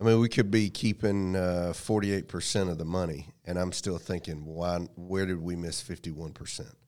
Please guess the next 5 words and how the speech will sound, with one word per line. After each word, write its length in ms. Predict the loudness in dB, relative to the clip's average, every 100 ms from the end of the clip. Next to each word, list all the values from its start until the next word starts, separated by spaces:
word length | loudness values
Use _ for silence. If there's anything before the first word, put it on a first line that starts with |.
| _ _ _ _ _ _ -4
You 80 |
know, 300 | 0 0 -2 -6 -12 -10
like, 300 | -2 0 0 -8 -20 _ _
and 180 | 0 4
I, 160 | 4